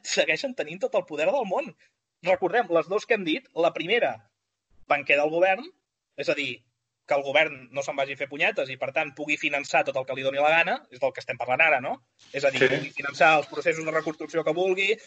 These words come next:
Speaker 1: pugui finançar la política fiscal que li doni la gana, tot això, el Banc Central segueix tenint aquest poder i ara, per fi, sembla que estem començant a adonar-nos-en. I el segon poder del Banc Central és el, és el de proveir liquiditat tant a bancs com, i cada vegada ha estat més així,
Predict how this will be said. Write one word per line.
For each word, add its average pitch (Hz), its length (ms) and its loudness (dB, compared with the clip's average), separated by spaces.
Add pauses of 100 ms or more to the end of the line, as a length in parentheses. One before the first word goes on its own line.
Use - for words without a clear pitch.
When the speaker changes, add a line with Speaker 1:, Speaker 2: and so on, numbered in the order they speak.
(100)
Speaker 1:
pugui 156 160 2
finançar 160 460 2
la 151 100 2
política 156 260 0
fiscal 156 320 0
que 147 140 -2
li 139 60 -4
doni 147 120 -2
la 170 140 2
gana, 185 300 2 (240)
tot 139 180 -2
això, 185 180 6 (320)
el 123 80 -4
Banc 117 220 -8
Central 151 300 2
segueix 123 240 -6
tenint 131 180 -6
aquest 139 240 -2
poder 165 240 4 (200)
i 127 140 -4
ara, 127 220 0
per 113 160 -6
fi, 185 220 -2
sembla 147 340 0
que 120 100 -4
estem 120 240 -10
començant 127 400 -4
a 123 80 -2
adonar-nos-en. 165 540 -2 (680)
I 160 160 2
el 127 80 -4
segon 143 400 -2
poder 147 220 4
del 151 160 -2
Banc 156 160 -4
Central 185 480 4 (320)
és 131 160 -4
el, 135 180 -4
és 120 140 -6
el 127 80 -4
de 175 100 6 (400)
proveir 135 400 0
liquiditat 143 680 2 (180)
tant 117 140 -4
a 117 100 -2
bancs 185 380 0 (180)
com, 151 320 0 (300)
i 120 100 -14
cada 120 200 -4
vegada 120 200 -2
ha 117 60 -6
estat 123 140 -6
més 127 160 -6
així, 147 340 0